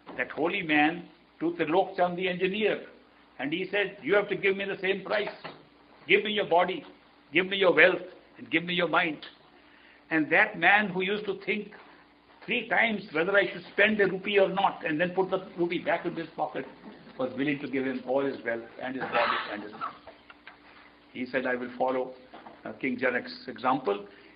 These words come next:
and you are my Ashtabakar, and I give you all these." He said, "Let's start with the body now. Do you know my system of meditation requires that you breathe alternately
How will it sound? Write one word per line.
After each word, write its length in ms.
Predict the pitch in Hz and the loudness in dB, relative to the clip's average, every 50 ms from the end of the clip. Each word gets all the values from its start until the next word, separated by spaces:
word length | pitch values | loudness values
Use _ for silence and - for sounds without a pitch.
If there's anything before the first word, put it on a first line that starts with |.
| - - - | -20 -12 -10
and 120 | 117 110 | -8 -6
you 160 | 110 131 143 | -2 4 4
are 120 | 143 135 - | 4 6 6
my 160 | 135 131 131 | 4 6 6
Ashtabakar, 720 | 135 135 - - 147 131 131 147 156 - - 208 - 104 - - - - - - - | 6 4 4 0 -2 0 0 0 -4 0 -2 -2 -2 -2 -8 -16 -20 -20 -20 -12 -8
and 120 | 120 123 | -4 -4
I 40 | 123 | -4
give 220 | 110 123 123 117 | -2 -4 -6 -6
you 160 | 120 117 113 | -6 -8 -6
all 100 | 113 110 | -6 -8
these." 200 | 113 135 - - - - - - - - _ _ _ _ _ _ _ _ _ _ _ _ _ _ - | -10 -14 -20 -20 -20 -20 -20 -20 -20 -20 _ _ _ _ _ _ _ _ _ _ _ _ _ _ -8
He 60 | 147 | -6
said, 180 | 139 175 156 143 | -4 -4 0 4
"Let's 200 | 185 214 208 - | 4 2 2 2
start 260 | - 196 185 185 185 | 4 6 8 8 6
with 100 | 190 185 | 4 0
the 80 | 175 156 | 0 4
body 320 | 139 151 160 165 185 180 | 6 6 6 6 4 4
now. 320 | 165 143 135 - 110 - - - - _ _ _ - - _ _ 131 | 4 4 4 4 2 -2 -8 -16 -20 _ _ _ -20 -20 _ _ -6
Do 80 | 147 | -4
you 140 | 175 196 190 | -4 -4 -4
know 400 | 180 175 180 190 208 202 202 175 | -2 2 2 2 2 2 -2 -2
my 200 | 147 143 147 175 | -4 -2 0 0
system 420 | 170 - 190 180 - - 196 190 190 | 0 -2 -6 -8 -6 -4 -4 -2 -2
of 140 | 180 160 151 | -2 -4 -4
meditation 640 | 143 160 175 170 - 160 160 156 - 175 170 165 | -4 -4 -6 -4 -4 -4 -4 -4 -4 -6 -6 -6
requires 520 | 139 135 - 123 131 135 139 143 160 160 156 - - - - - _ _ _ _ _ _ _ _ _ _ _ - | -6 -10 -8 0 2 4 4 4 2 0 -4 -10 -16 -20 -20 -20 _ _ _ _ _ _ _ _ _ _ _ -4
that 240 | 131 135 135 135 | -4 -4 -4 -2
you 320 | 127 143 156 156 165 165 - - - - _ _ _ _ _ _ _ - 107 | -2 0 2 2 0 -2 -6 -14 -20 -20 _ _ _ _ _ _ _ -20 -12
breathe 360 | 107 139 185 214 196 147 - - - - _ _ _ _ _ _ _ _ _ _ _ _ _ _ _ _ _ _ _ - - | -4 -4 -2 -2 -4 -8 -10 -16 -20 -20 _ _ _ _ _ _ _ _ _ _ _ _ _ _ _ _ _ _ _ 2 2
alternately 680 | 160 180 - 220 185 165 151 135 - - - - - | 2 4 4 0 -2 0 0 -2 -2 -6 -14 -14 -16